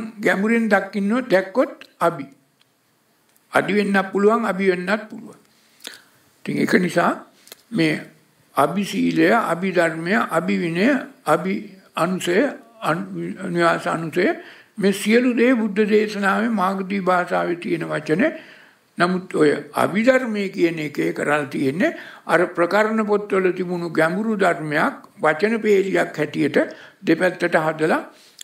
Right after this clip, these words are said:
ඉගෙන ගන්නවා, උගන්වනවා. හැබැයි විපස්සනා ධූරය ඒකෙන් පිරෙන්නේ නැහැ. මගපල ලබන්න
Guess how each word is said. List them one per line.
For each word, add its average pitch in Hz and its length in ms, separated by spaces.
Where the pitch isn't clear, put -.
ඉගෙන 185 260
ගන්නවා, 160 420
උගන්වනවා. 170 580
හැබැයි 170 360
විපස්සනා 185 840
ධූරය 170 440
ඒකෙන් 190 480
පිරෙන්නේ 180 600
නැහැ. - 280
මගපල 185 600
ලබන්න 170 500